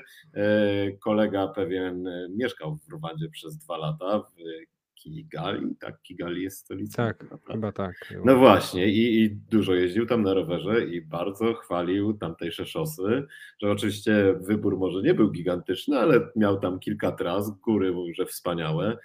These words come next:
Speaker 1: także ja jestem bardzo ciekaw tych mistrzostw. Zgadzam się, że logistyka będzie fajna, y, znaczy fajna, no, fajna, fajnym wyzwaniem, ale, ale, y, wiesz co, wydaje mi się, że dla popularyzacji takie wędrujące te mistrzostwa świata,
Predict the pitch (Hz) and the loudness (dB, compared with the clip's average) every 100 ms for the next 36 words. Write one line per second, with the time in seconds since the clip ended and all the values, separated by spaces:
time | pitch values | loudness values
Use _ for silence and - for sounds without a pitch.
0 | - - - 98 98 101 113 113 113 - | -20 -20 -4 -2 -2 0 2 4 4 4
1 | 120 113 113 107 113 107 82 80 80 80 | 6 6 6 4 2 0 0 -6 -8 -8
2 | 80 80 82 - 80 78 110 101 92 98 | -10 -10 -10 -10 -12 -4 0 0 0 -6
3 | 92 90 90 92 110 95 87 87 95 95 | -6 -6 -6 -10 -8 -6 -4 -2 -2 -2
4 | 113 101 92 113 156 170 113 113 101 - | 0 0 0 0 0 2 4 4 2 -2
5 | 95 90 78 78 78 87 _ - _ - | -6 -8 -8 -10 -12 -18 _ -20 _ -10
6 | - - - - 82 80 78 110 101 98 | -10 -12 -14 -6 -4 0 0 2 2 2
7 | 98 104 127 95 78 - - - - 101 | 0 2 4 4 0 -4 -8 -18 -8 0
8 | 107 110 113 104 101 107 107 110 110 110 | 4 4 4 2 2 4 6 6 8 8
9 | 110 107 110 104 - _ - 131 - 113 | 6 2 -2 -4 -10 _ -4 -2 0 0
10 | 107 123 123 117 113 113 104 113 123 - | 2 4 4 2 0 0 2 2 0 -2
11 | 123 113 110 110 117 - 131 123 117 107 | 2 4 4 4 0 0 -2 -2 0 0
12 | 113 110 107 107 113 110 110 110 107 104 | 2 2 2 2 0 4 2 2 -2 -2
13 | 104 - - 113 101 95 90 110 113 | -4 -6 -6 -4 -4 -4 -2 0 0